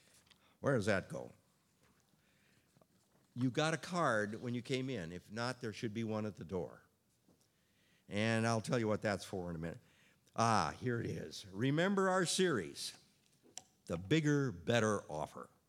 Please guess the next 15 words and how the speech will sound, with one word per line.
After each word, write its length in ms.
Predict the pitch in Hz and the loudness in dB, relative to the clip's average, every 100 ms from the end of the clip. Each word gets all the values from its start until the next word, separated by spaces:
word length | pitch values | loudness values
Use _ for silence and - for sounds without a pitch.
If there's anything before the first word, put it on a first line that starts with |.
| _ _ _ _ - | _ _ _ _ -2
and 180 | 110 101 | -2 2
focusing 540 | 180 185 160 170 151 | 0 2 0 2 2
us 180 | 143 139 | 0 2
on 140 | 139 | 2
our 140 | 135 127 | 2 2
s-, 180 | - 139 | 0 -2
understanding 920 | 127 131 131 - 139 135 135 135 107 | 2 2 2 2 2 4 4 4 4
and 200 | 92 - | 0 0
consciously 640 | 143 139 139 127 139 139 | 0 0 0 -2 0 0
avoiding 680 | 131 107 117 113 113 107 101 - - | 0 0 2 4 4 2 0 -4 -6
the 100 | 104 | -4
things 420 | - 127 117 92 | 2 2 4 2
that 200 | 110 98 | 0 -2
God 360 | 92 87 82 - | 0 2 2 0
hates. 500 | 87 - - - | -8 -10 -6 -8